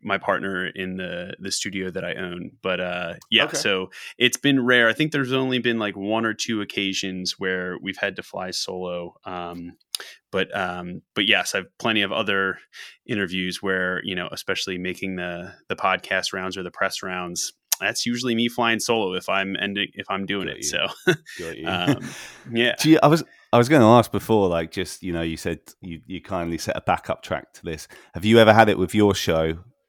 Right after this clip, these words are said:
Speaker 2: or, or maybe when you're doing someone else's show and you've had, like, a really good interview and you've lo-, not that I wanna tempt fate by bringing this up, but you've then lost it, like, or either they've lost it. Has that ever happened to you before?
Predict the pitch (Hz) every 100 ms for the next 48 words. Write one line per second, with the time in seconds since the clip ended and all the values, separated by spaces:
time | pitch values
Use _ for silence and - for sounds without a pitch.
0 | - 107 - 160 170 170 170 156 131 131
1 | 123 117 110 117 123 98 - 92 87 90
2 | 107 95 101 - - 98 107 92 95 101
3 | 104 - 80 78 82 85 _ _ _ -
4 | 95 - 117 113 107 90 92 101 92 -
5 | 95 87 - 82 - 95 82 82 101 87
6 | _ _ 90 - - 95 80 104 92 87
7 | 95 92 - 80 76 - _ - 90 80
8 | 90 87 87 85 87 90 87 87 - 67
9 | - 107 104 110 - 92 85 80 78 82